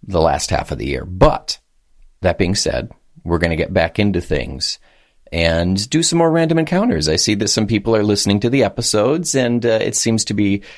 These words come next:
seems for, for the couple of episodes that we made, we got some traction. So I want to make sure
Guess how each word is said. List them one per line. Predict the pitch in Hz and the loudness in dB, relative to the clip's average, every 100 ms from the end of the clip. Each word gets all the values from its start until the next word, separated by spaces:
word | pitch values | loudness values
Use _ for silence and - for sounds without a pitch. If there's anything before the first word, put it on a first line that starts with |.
| - - - | -20 -20 -4
seems | - 131 - | 0 2 0
for, | - 127 - | 4 4 4
for | - 123 | 0 2
the | 113 | 2
couple | - 120 | 2 2
of | 110 | 2
episodes | 113 - - 104 | 2 0 0 2
that | 107 104 | 2 4
we | 113 | 4
made, | 107 104 143 | 4 4 2
we | 143 | 2
got | 135 127 | 2 2
some | - 135 | 0 0
traction. | - - - 73 62 | 2 0 -2 -4 -2
So | - 85 | 0 2
I | 82 | 2
want | 95 92 - | 2 0 -2
to | - 107 | -2 0
make | 98 85 78 | 2 0 -2
sure | - 82 73 67 76 | -2 0 0 0 -2